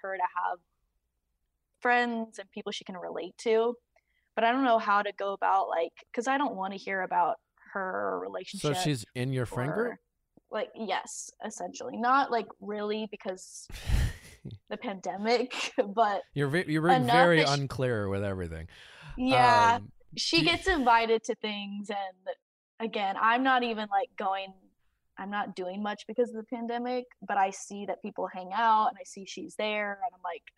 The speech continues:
Speaker 1: "Those are my friends," and, like, I don't know.
Speaker 2: You sent some text messages. This is a conversation between you and the new,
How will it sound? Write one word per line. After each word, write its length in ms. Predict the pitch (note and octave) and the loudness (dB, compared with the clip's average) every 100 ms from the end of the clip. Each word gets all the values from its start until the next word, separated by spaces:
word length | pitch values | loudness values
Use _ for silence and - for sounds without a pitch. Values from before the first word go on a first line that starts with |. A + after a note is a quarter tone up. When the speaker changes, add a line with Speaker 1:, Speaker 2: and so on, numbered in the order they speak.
| _ | _
Speaker 1:
"Those 180 | G3 F#3+ | -18 -16
are 100 | - A3 | -14 -12
my 240 | A#3 B3+ B3+ | -4 -4 -2
friends," 680 | A#3+ G#3+ G#3+ G#3+ - _ - F#3+ | -4 -4 -6 -8 -12 _ -14 -12
and, 80 | F#3+ | -10
like, 280 | E3 A2+ - - _ _ _ _ _ _ _ | -10 -10 -12 -20 _ _ _ _ _ _ _
I 140 | G#3 G#3 | -2 -2
don't 140 | F#3+ F#3 | -2 -6
know. 380 | F#3+ F#3 F#3 F#3 - | -6 -4 -6 -8 -8
Speaker 2:
You 120 | B2 | -6
sent 240 | - C3+ | -4 -6
some 240 | - C3 G#2 | -4 -8 -6
text 220 | - C3 - | -6 -6 -4
messages. 500 | G#2 F#2 F2+ F#2 F2+ | -6 -6 -8 -8 -6
This 240 | G#2 G2 | -8 -8
is 300 | G#2+ G2 F#2 - | -8 -10 -12 -14
a 60 | |
conversation 640 | F#2+ G2+ G2 G2 G2+ G2 G2 | -8 -8 -8 -6 -8 -8 -10
between 380 | G2+ - G#2 F#2+ | -10 -10 -8 -6
you 180 | F#2+ G2 | -6 -6
and 100 | F#2+ | -6
the 40 | |
new, 320 | F#2 F#2+ G2 | -6 -8 -10